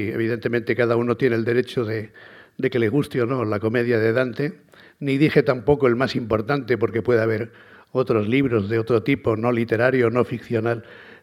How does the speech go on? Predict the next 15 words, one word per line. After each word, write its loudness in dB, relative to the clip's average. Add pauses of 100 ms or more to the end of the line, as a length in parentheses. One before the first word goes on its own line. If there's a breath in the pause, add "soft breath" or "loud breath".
que 0
algunos 2
consideren -2
más -4
importante, -2
pero 2
sí 2
es -4 (380 loud breath)
indudablemente 0
el -2
libro 2
más 0
extraordinario, 0
más -4
asombroso -4